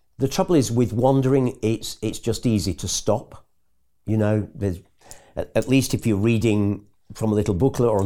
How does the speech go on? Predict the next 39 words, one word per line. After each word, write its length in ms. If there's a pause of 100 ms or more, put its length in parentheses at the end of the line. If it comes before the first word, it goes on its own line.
(120)
you 80
know, 100
you 160
can 220
tick 240
off 160
each 240
day 240
that 180
you've 220
done. 340
And, 140 (400)
you 100
know, 220
will 520
the 140
heaven 400
fall 320
down 320
on 140
your 200
head 260
if 160
you 100
do 240
not 220
read 220
your 160
Bible 400
seven 380
days 280
out 180
of 100
seven? 720
No, 400
as 180
I 140
can 220
testify. 720